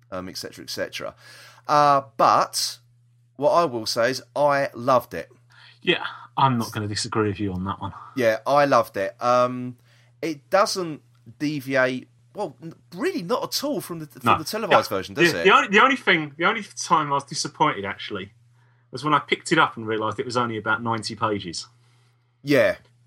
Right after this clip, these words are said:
Speaker 2: 'Cause then you're thinking, "This isn't really gonna deviate that much."
Speaker 1: No. No, there, there,
Speaker 2: Uh,
Speaker 1: there wasn't a lot to it, to be honest. But, I mean, that's not a criticism in this case.
Speaker 2: No.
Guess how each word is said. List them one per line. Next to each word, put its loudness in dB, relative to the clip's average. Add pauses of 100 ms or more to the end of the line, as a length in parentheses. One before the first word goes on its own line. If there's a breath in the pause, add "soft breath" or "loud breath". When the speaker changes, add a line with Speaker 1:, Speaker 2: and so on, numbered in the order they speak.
(140)
Speaker 2:
'Cause 0
then 4
you're 6
thinking, -4
"This -6
isn't -2
really -4
gonna -6
deviate -8
that -10
much." -10 (760)
Speaker 1:
No. 0 (480)
No, 2
there, -2
there, 2
Speaker 2:
Uh, 2
Speaker 1:
there 2
wasn't 0
a 0
lot -2
to -4
it, -6
to -10
be -10
honest. -8 (460)
But, 4 (140)
I -4
mean, -8 (640 soft breath)
that's 0
not -4
a -8
criticism -4
in -10
this -12
case. -6 (500)
Speaker 2:
No. 0